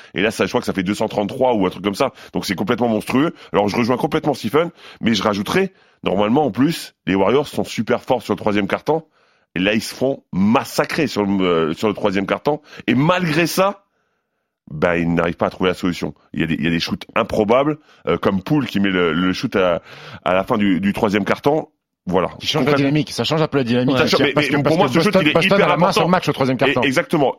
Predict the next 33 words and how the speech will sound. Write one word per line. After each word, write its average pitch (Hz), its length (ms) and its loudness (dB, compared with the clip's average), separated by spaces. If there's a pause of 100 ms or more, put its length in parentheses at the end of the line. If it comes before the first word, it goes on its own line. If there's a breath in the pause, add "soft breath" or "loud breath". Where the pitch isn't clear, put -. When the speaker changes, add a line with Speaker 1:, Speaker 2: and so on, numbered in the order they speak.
Speaker 1:
Sur, - 240 0
sur 240 160 0
la 139 120 2
fin, 190 160 0
ils, 165 80 2 (100)
normalement, 120 240 2
ils 127 80 0
sont 120 140 -2
censés 117 180 -2
marquer 117 240 0
que 104 80 -2
vingt 101 240 0
et - 20 2
un 101 100 0
points. 156 220 -2 (200 loud breath)
Ils 101 100 0
en 117 60 4
marquent 113 180 0
vingt-quatre. 139 520 0 (260 soft breath)
Finalement, 143 400 2
ils 120 120 4
repassent 160 560 2
devant 160 320 2
au 151 60 0
score. 196 400 0 (240 loud breath)
Et 123 60 0
d'un 139 100 2
seul 131 160 0
coup, 151 140 0
bah, 120 100 2
ça 113 80 -2
change 101 220 -4
tout. 139 140 -8